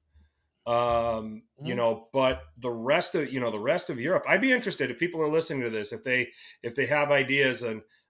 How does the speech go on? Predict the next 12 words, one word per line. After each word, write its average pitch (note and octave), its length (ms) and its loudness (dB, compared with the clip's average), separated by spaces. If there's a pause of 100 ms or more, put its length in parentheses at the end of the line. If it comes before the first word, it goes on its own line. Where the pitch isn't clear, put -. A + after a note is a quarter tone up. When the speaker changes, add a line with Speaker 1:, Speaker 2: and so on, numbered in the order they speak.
(120)
Speaker 1:
other, C#3 220 0
you C3+ 100 -2
know, B2+ 120 0
that, B2+ 180 -2 (420)
you C3 140 -2
know, G#2 280 -2 (520)
uh, A2 320 2 (140)
what E3 260 0
cities D#3 420 0
really, C#3 640 2
really C3+ 340 0
embrace A#2 800 0